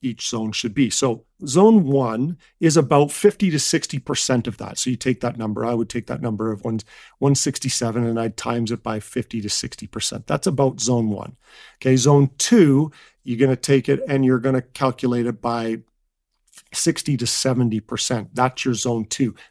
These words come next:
Now, this is a magical zone here. And again, this is more general information of it. Um, and I'm gonna go into a bit of a better method that I like to use, okay, and that a lot of experts actually use. Um, but this is kind of like this other general way to do it. And then zones,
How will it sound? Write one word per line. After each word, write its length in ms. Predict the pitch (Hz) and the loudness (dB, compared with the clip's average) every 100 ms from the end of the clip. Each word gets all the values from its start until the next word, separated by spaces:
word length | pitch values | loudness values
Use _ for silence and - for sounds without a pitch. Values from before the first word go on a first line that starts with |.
| - | -8
Now, 60 | 117 | -4
this 120 | 190 | 0
is 60 | |
a 60 | 202 | 2
magical 580 | 160 151 143 147 - 120 | 4 2 2 -2 -2 -2
zone 340 | 107 127 127 | 0 0 0
here. 160 | 113 113 | -2 -4
And 100 | 135 | 0
again, 260 | 120 123 | 2 2
this 160 | 127 139 | 2 0
is 120 | 170 | 0
more 200 | 185 185 | 2 2
general 680 | 135 127 131 143 160 185 202 - - - | 2 2 4 4 4 2 0 -8 -20 -2
information 680 | 160 - 170 156 160 - 175 | 0 2 2 2 0 0 0
of 160 | 165 | 2
it. 200 | 214 247 _ - _ _ | 2 0 _ -20 _ _
Um, 280 | 131 123 123 | 2 2 2
and 160 | - 131 | 2 4
I'm 100 | 170 | 4
gonna 160 | 170 143 | 4 4
go 200 | 139 139 | 6 6
into 240 | 131 131 | 4 0
a 60 | 110 | 0
bit 180 | 117 | 0
of 60 | 104 | 0
a 80 | 104 | -4
better 280 | 101 98 104 | -6 -6 -4
method 400 | 104 104 - 131 | -6 -4 -4 -4
that 120 | 120 | -4
I 100 | 107 | -4
like 260 | 110 127 | 0 -2
to 100 | - | 0
use, 320 | 135 143 180 - - - - | 0 2 0 -2 -12 -20 -6
okay, 340 | 107 - 120 131 | -6 0 4 6
and 80 | |
that 100 | 123 | 6
a 40 | 117 | 4
lot 200 | 113 113 | 4 2
of 80 | 107 | 0
experts 400 | 110 - 113 - | -2 -2 -2 -2
actually 380 | - - 110 | -6 -6 -6
use. 280 | 92 95 - - - - _ 131 | -6 -8 -10 -12 -20 -20 _ 2
Um, 500 | 120 113 110 - - _ | 4 4 0 -2 -8 _
but 140 | 127 | 2
this 180 | 135 135 | 4 2
is 300 | 143 - - - | 2 0 -4 -2
kind 200 | 143 127 | 2 4
of 100 | 120 | 4
like 160 | 113 | 0
this 180 | 123 - | 0 0
other 200 | 120 113 | 2 2
general 420 | 95 113 110 104 | 0 0 2 2
way 120 | 104 | 0
to 100 | 98 | -4
do 180 | 95 104 | -2 -2
it. 140 | 104 - - - | -2 -8 -20 2
And 100 | 143 | 6
then 140 | 147 | 6
zones, 600 | 135 135 143 143 139 - | 4 4 6 6 4 0